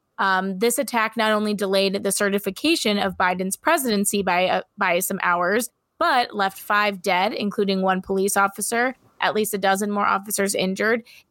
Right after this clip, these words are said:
eighty-two arrested at the time of this recording, and many more being sought by the F B I. Um, but another big thing that happened as a result of this insurrection was Trump getting permanently banned from Twitter and, quote, indefinitely banned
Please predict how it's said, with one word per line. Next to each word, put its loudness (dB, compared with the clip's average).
eighty-two 0
arrested 0
at -2
the 0
time 0
of -2
this 0
recording, -2
and 2
many 2
more 2
being 0
sought 0
by 0
the 0
F -2
B 0
I. -2
Um, 0
but 2
another 2
big -2
thing -2
that 0
happened -2
as 2
a -2
result 0
of -4
this 0
insurrection 0
was -2
Trump -2
getting 0
permanently 0
banned 0
from -2
Twitter 0
and, 0
quote, 0
indefinitely 0
banned 0